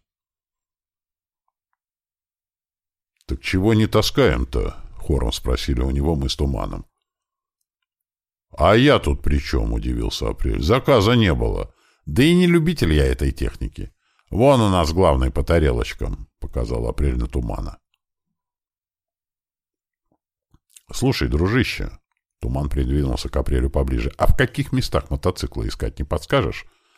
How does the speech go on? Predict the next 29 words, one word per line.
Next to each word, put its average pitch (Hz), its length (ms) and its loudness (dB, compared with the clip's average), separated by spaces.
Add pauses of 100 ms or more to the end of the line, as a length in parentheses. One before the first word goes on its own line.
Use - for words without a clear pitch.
(240)
Я 92 160 4
вот 95 140 4
сколько 107 340 2
раз 92 220 4
в 90 40 4
облаке 80 340 2
был, 113 200 4
ни 101 120 4
разу 67 300 2
их 62 160 -6
не 65 100 -2
видел». 58 360 -8 (1500)
«Не 113 300 6
на 120 160 4
дороге 120 480 4
точно. - 600 -6 (840)
Во 82 180 2
дворах 127 380 6
домов 123 360 4
надо 87 300 -2
искать. - 400 -6 (420)
Не 120 200 4
знаю, 120 420 4
почему 95 440 2
и 82 80 4
с - 40 0
чем 85 280 2
это 71 160 0
связано, 101 680 2